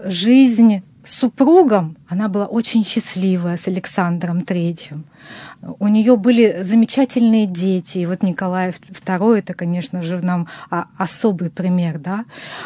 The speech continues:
Вот. Мы поговорим о-, об Александре Фёдоровне Романовой. Это супруга Николая второго. И, как я уже говорила, между ними, между, э, Марией Фёдоровной и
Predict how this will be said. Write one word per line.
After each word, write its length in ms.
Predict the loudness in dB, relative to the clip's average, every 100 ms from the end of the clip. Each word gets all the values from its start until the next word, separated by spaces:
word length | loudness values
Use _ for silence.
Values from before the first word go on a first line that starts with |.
| -12
Вот. 300 | -4 -2 6
Мы 160 | 6 8
поговорим 640 | 6 6 6 10 10 10 6
о-, 180 | -2 -2 _
об 260 | 2 4 4
Александре 800 | 4 4 4 2 8 10 10 8
Фёдоровне 760 | 4 6 8 8 6 4 2 4
Романовой. 480 | 6 6 6 2 0
Это 140 | 0
супруга 680 | 0 0 4 6 6 6 4
Николая 520 | 4 4 2 0 -2 -4
второго. 580 | -4 -4 -2 -4 -4 -8 -14 -14 -10
И, 80 | -6
как 180 | -6 -2
я 140 | -2
уже 160 | 0 -2
говорила, 480 | -2 -2 2 4 6
между 360 | 6 4 4
ними, 400 | 8 10 10 10
между, 600 | 8 8 2 2 0 0 -4 -18 -18 -20 -20 _
э, 120 | -2
Марией 440 | 0 4 4 4
Фёдоровной 960 | 4 2 2 0 -2 -2 -2 -2 -4 -8 -4
и 420 | 0 2 0